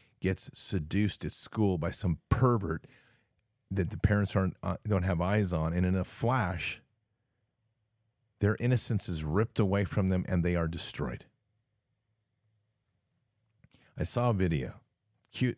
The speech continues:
supposed to be a cute video. I wish I could have seen it through the eyes of the cuteness that it really was. And it was adorable,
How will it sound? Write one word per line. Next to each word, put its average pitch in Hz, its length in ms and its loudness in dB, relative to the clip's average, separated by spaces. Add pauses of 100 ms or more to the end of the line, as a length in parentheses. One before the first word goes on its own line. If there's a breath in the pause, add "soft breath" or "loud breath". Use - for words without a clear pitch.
supposed 131 540 0
to 113 60 -2
be 104 160 0
a 87 40 -2
cute 87 320 -2
video. 85 300 -2
I 95 100 0
wish 107 360 -2
I 101 120 -4
could 98 200 -4
have 87 100 -4
seen 107 300 -4
it 87 120 -8
through 95 240 -4
the 85 180 -6 (120)
eyes 92 420 -2 (380 soft breath)
of 87 140 0
the 85 80 -4
cuteness - 520 -2
that 87 100 -2
it 71 100 -2
really 80 240 -2
was. - 400 -6 (1500)
And 107 120 4
it 113 80 0
was 131 200 4
adorable, 104 600 0